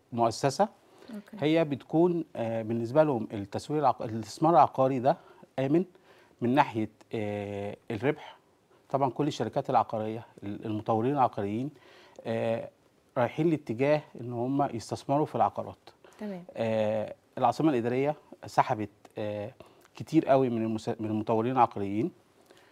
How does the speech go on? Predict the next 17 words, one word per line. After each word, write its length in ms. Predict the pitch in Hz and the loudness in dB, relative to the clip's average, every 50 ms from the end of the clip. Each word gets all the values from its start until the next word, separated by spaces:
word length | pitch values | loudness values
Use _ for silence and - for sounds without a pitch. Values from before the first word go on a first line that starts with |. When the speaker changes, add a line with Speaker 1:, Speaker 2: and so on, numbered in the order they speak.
| _ _ _ _ - | _ _ _ _ -6
Speaker 1:
والأفراد 1400 | 113 113 117 120 120 117 113 - - - - 120 117 117 113 - - 131 123 - 127 - - 156 165 175 175 170 - | -4 -2 -2 0 0 -2 -2 -4 -4 -6 -8 -8 -8 -6 -8 -8 -6 -4 0 0 0 2 4 6 6 6 6 4 -4
في 140 | - - | -6 -2
نفس 220 | 131 143 - - - | -2 -2 -2 -4 -2
الوقت 300 | 120 131 139 120 123 - | 2 2 2 2 2 0
الأفراد 420 | 104 - - - 135 135 127 120 | -2 -4 -2 -2 0 0 0 6
راحوا 320 | 139 147 143 - - 104 101 - - _ _ _ - - - | 8 8 8 8 6 -4 -8 -10 -14 _ _ _ -20 -14 -10
للعاصمة 560 | 107 101 101 98 98 98 - - - 120 117 | -8 -4 0 0 0 0 0 -2 -4 -4 -2
الإدارية 560 | 104 101 95 101 98 107 117 123 135 135 135 | -2 -2 -2 -2 0 0 0 2 2 2 2
وراحوا 340 | 117 104 110 113 - - 107 | 2 2 2 0 0 0 -4
المدينة 320 | 104 98 90 92 110 120 - - | -6 -6 -4 -4 -4 -4 -4 -4
لل-، 760 | 110 101 104 101 98 98 101 101 101 98 98 95 - - - | -4 -4 -4 -4 -4 -4 -4 -4 -4 -4 -6 -8 -8 -10 -2
راحوا 300 | 113 113 113 - - 113 | 2 2 2 2 0 -6
للعاصمة 720 | 104 98 95 98 98 95 87 - - - 104 - - 135 131 | -6 -6 -6 -6 -6 -6 -6 -4 -2 -2 -2 0 0 0 0
الإدارية 560 | 113 110 107 110 113 113 110 107 107 110 - - - - - - - _ - | 0 0 0 0 0 0 0 0 -2 -4 -4 -10 -16 -20 -20 -20 -14 _ 0
وراحوا 380 | 110 117 131 120 - - 107 | 4 6 6 6 6 4 -2
للعلمين 440 | 101 107 107 104 107 107 110 117 127 | 2 4 2 2 2 0 -2 -2 -2
الجديدة. 480 | 120 101 95 95 95 104 107 120 170 | -2 -4 -6 -6 -4 -2 0 0 -2